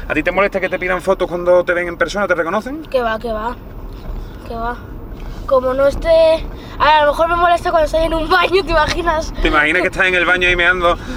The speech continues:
Speaker 1: y llega uno, "Oye, una foto"? Y dices tú, "Espérate un segundito, ¿no?
Speaker 2: Sí,
Speaker 1: Vamos a
Speaker 2: claro.
Speaker 1: terminar, ¿no?".
Speaker 2: Claro, pero por lo demás, al, al revés, me encanta ver a la gente feliz después de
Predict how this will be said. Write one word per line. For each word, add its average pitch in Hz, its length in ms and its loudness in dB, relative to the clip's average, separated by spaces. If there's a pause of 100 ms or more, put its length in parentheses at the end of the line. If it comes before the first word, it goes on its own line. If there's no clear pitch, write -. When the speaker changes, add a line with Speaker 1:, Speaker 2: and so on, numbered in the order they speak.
(140)
Speaker 1:
y 151 80 -2
llega 165 220 4
uno, 165 180 4
"Oye, 233 180 2
una 220 160 2
foto"? 226 280 2
Y - 20 2
dices 147 140 -2
tú, 131 60 0
"Espérate 143 280 0
un - 60 2
segundito, 165 420 0
¿no? 196 140 2
Speaker 2:
Sí, 269 60 -4
Speaker 1:
Vamos 170 80 0
a - 20 2
Speaker 2:
claro. 156 160 4
Speaker 1:
terminar, 160 420 2
¿no?". 180 160 -2
Speaker 2:
Claro, 269 380 2
pero 240 240 0
por 233 180 0
lo 240 120 0
demás, 233 440 -2 (380)
al, 240 200 0
al 262 140 2
revés, 247 320 2 (500)
me 247 120 0
encanta 277 540 0
ver 269 180 0
a 254 80 0
la 254 120 2
gente 262 340 -6
feliz 247 220 -2
después 240 300 -4
de 226 160 -4